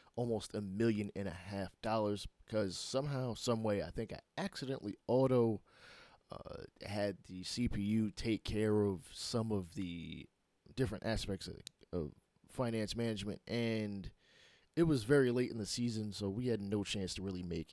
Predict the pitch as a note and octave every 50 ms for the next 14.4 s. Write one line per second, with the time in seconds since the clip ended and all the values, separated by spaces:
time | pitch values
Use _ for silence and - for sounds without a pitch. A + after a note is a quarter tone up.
0 | - D#2 D#2+ E2+ D#2 F2 E2+ - A#1+ B1 G#1 - - - - - - - _ -
1 | - - - - - - A2+ A#2 A#2 A2+ G2+ G#2+ G2+ - G#2 A2+ A2+ A2 A#2 A2
2 | A2 G#2+ - G#2 G2 E2+ - A#2+ C3 - - C3+ B2 A2+ G#2 A#2 G#2+ - - _
3 | _ _ _ _ _ _ _ _ _ _ - A#2+ D3+ F3+ F#3 F3 E3 D3 - -
4 | C3+ B2+ A#2 - - G2+ - - - B2 A2+ G2 F2 F2 - - G2 - - -
5 | A2+ G#2+ F#2 F2+ - A#2+ A2+ B2+ D3 E3+ F#3 E3+ - - D#3 - - - A2 -
6 | - - - - A#2+ G#2 F2+ E2+ E2+ E2+ E2 - - - - - - _ G2+ G#2+
7 | F#2+ F2+ F2+ - G2+ G#2 A2 A#2 G2 G2 G2+ F2 F2+ - - F#2+ F2+ E2+ E2 G#2+
8 | G2+ F2+ - - - G#1 G1+ G1+ - - - - - - - - - _ _ -
9 | - - - - A1 G1+ - - - - C#3 B2+ A#2+ A#2 A2 G#2+ - - - G#2+
10 | G2 F#2+ F#2+ F#2+ F#2+ F2+ - - - G1+ G1+ G1+ G1+ G1+ - F#2+ - _ - -
11 | A2+ G2 F#2 F#2 - - G#2+ F2+ E2+ - - - G#2 F2+ F2+ F2 - - - -
12 | - F2 E2+ E2+ E2+ F2 E2+ F2 F2 - - - _ _ _ _ _ _ _ _
13 | _ _ _ _ - D2+ - B2 A#2+ - - - - A#2+ G#2 F#2+ F#2+ - - G2+
14 | G2 G2 F#2 F2+ F#2 - -